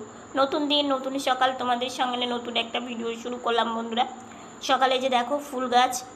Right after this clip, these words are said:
আহ, মানে ফুল কটা আছে এবং গাছগুলো দেখতে বেশ ভালো লাগে, তো ফুল গাছ থেকেই শুরু করলাম।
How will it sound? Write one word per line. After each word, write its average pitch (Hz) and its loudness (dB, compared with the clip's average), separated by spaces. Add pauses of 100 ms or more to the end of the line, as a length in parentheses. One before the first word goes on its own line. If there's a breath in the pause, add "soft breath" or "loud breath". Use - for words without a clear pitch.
(380 loud breath)
আহ, 240 6
মানে 247 2 (260)
ফুল 277 2
কটা 247 6
আছে 240 4 (380 loud breath)
এবং 247 6
গাছগুলো 233 4 (160)
দেখতে 233 4
বেশ 240 4
ভালো 233 4
লাগে, 226 2 (500 loud breath)
তো 247 2
ফুল 262 2
গাছ 247 2
থেকেই 254 2
শুরু 269 -4
করলাম। 254 4